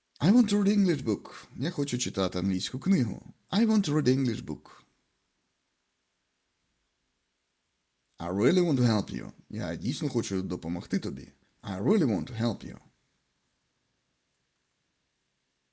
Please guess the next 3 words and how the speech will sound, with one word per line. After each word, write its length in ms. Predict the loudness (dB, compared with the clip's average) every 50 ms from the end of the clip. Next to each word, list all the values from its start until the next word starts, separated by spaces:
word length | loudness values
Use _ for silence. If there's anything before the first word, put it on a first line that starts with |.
| _ _ _ _ _ _ _ _ _ _ _ _ _ _ _ _ _ _ _ _ _ _ _ _ _ _ _ _ _ -12
Прекрасно, 880 | -6 -6 -6 -6 -4 -2 0 2 2 2 0 0 -2 -4 -4 -4 -4
прекрасно, 640 | -4 -6 -6 -4 -4 -4 -4 -4 -4 -6 -6 -6 -6
молодці. 540 | -4 -4 -4 -4 -6 -6 -8 -10 -10 -10